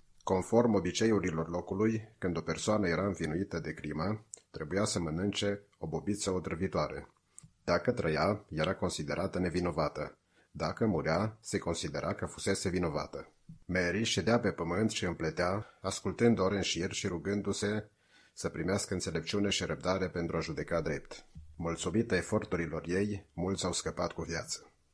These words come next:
Mary a slujit în Calabar timp de treizeci și opt de ani. În acest timp, ea a suferit de malarie cronică și, în cele din urmă, s-a întors în Scoția să-și revină. Spre sfârșitul vieții, i s-a propus să-și scrie povestea.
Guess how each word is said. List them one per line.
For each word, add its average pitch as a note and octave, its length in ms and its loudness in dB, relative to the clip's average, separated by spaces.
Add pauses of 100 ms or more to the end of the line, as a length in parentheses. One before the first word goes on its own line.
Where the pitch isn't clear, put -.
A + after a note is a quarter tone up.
(160)
Mary G2 580 4
a G2+ 80 4
slujit G2+ 420 2
în F#2 100 2
Calabar G#2+ 460 4
timp G2+ 200 2
de G2 80 4
treizeci F#2 360 2
și - 120 0
opt E2 160 2
de D#2+ 60 -2
ani. - 340 -6 (200)
În F2+ 160 0
acest G#2+ 380 2
timp, F#2 400 -2 (320)
ea F#2+ 200 2
a F#2 40 2
suferit F2+ 440 -2
de F2 80 0
malarie F2 460 0
cronică E2+ 580 -2
și, G2+ 440 0 (120)
în F2+ 100 -4
cele G2+ 280 2
din D#2+ 140 -2
urmă, G2+ 420 0
s-a E2+ 260 -2
întors F2+ 320 -2
în E2 100 0
Scoția F2+ 520 -2
să-și - 320 -4
revină. D2+ 440 -6 (280)
Spre - 260 4
sfârșitul A#2+ 520 4
vieții, A2 500 4
i G#2+ 40 2
s-a G2+ 160 2
propus A#2 400 0
să-și - 160 0
scrie G#2+ 280 4
povestea. F2 640 2